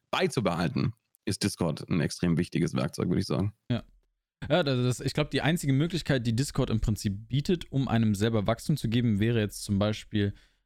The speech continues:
Speaker 2: ähm, wie zum Beispiel auf dem O-C-Discord von uns.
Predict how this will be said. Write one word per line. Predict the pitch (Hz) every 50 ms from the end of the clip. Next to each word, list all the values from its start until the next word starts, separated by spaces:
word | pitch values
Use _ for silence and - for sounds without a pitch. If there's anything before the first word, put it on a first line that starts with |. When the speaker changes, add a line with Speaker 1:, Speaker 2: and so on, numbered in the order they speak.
| _ _ _ _ -
Speaker 2:
ähm, | 104 104 104 101 101 101 101 98 98 98 - -
wie | 135 135
zum | - 143
Beispiel | 135 127 - 131 120
auf | 117 107
dem | - 110
O-C-Discord | 110 101 - - 117 104 101 - - - 87 78 -
von | - - -
uns. | - 82 - - -